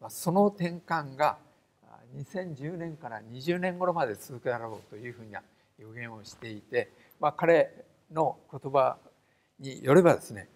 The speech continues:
今まさにその転換が完成しつつある時期であるというふうに、あの、考えることもできるかと思います。で、この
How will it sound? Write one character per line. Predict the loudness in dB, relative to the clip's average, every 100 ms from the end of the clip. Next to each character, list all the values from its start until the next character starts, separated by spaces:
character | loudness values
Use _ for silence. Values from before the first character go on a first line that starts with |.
| _
今 | 0 2
ま | 2 -2
さ | -2 -4
に | -4 -10 _ _ _
そ | -18
の | -12
転 | -6 -6 -4
換 | -6 -6 -4
が | -4 -4 -6 _ _ -12
完 | -8 -6
成 | -4 -4
し | -4
つ | -14 -8
つ | -6
あ |
る | -6 -8
時 | -12
期 | -12 -8
で | -8
あ |
る | -8 _ _ _ _ _ _
と | -2
い |
う | -2
ふ | -2
う | -10
に、 | -12 -20 _ _ _ _
あ | _ _
の、 |
考 | _ -12 -8
え | -8
る |
こ | -8
と | -10
も | -6
で | -6 -8
き | -18
る |
か | -20
と | _
思 | _
い | _ _ _ _ _ _ _ _ _ _ _ _ _ _ _ _ _ _ _ _ _ _ _ _ _ _ _ _ -2 -2
ま |
す。 |
で、 | -2
こ | -6 2
の | 4 4 4